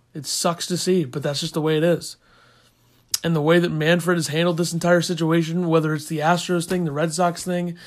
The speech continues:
the cheating scandal stuff, and this has been awful. His approval rating, if you polled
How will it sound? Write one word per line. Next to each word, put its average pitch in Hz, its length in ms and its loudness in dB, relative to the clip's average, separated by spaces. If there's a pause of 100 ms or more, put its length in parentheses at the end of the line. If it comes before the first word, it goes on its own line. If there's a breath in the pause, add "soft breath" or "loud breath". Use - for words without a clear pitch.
(540 loud breath)
the 175 80 -8
cheating 185 460 0
scandal 180 460 0
stuff, 180 500 0
and 160 220 -2
this 190 320 0
has 165 180 -2
been 160 240 -2
awful. 175 380 2 (720 soft breath)
His 190 160 0
approval 208 360 6
rating, 170 280 6
if 151 140 0
you 208 120 4
polled 185 540 4